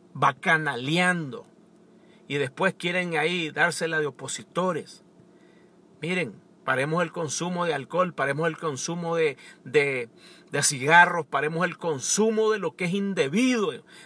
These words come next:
lo que contamina nuestra alma y nuestro espíritu. Miren, él tiene la razón, yo lo he venido diciendo, que hay veces gente insensata, insensible, anda en los grandes bacanales, en los bares, tratando de, de olvidar de que Nicaragua está en crisis y que vamos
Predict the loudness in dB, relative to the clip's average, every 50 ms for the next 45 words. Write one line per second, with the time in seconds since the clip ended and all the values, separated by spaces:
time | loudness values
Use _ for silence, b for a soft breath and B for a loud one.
0 | B -8 -6 -6 -4 -4 -6 -4 -2 -2 -2 -2 -2 -2 -2 0 0 -4 -4 -2
1 | -2 -2 -2 -4 -4 -4 -2 2 2 2 2 0 -4 -4 -6 -8 -8 -8 -10 -10
2 | -10 -10 _ _ -2 0 2 2 2 0 -4 -6 -12 -18 -18 -18 -18 B B B
3 | B B B B B B B B 2 4 4 4 0 -2 -6 -8 -4 0 0 2
4 | 2 4 2 2 2 2 0 0 0 0 0 0 0 0 -2 -2 0 0 0 0
5 | 0 -2 -4 -2 0 0 0 0 0 -4 -2 -2 -2 -2 -2 -4 -4 -2 -2 -2
6 | -2 -2 -2 -2 -2 -2 -4 -4 -2 0 0 -2 0 2 2 2 2 0 -4 -4
7 | -2 -2 -2 -4 -2 -4 -4 -2 0 -2 -2 B B B B B B 0 2 2
8 | 2 2 0 0 4 4 4 4 4 2 -2 0 -2 0 0 0 2 4 2 2
9 | 2 0 -2 0 2 0 2 4 6 6 6 6 6 2 0 0 _ _ -2 0
10 | 0 0 2 2 2 2 2 0 0 0 0 0 -2 -4 -4 B B B B B
11 | B B -20 -18 -8 -6 -4 -4 -4 -4 -4 -6 -6 -2 0 0 0 0 0 -4
12 | -2 4 6 8 8 8 6 4 -2 -8 -8 -6 -6 -6 -6 -6 -4 -2 2 2
13 | 2 2 2 0 -2 -2 -4 -4 -2 0 0 2 2 2 0 -2 -4 -6 -10 -8
14 | -2 0 2 4 4 4 2 2 -2 -4 -6 -8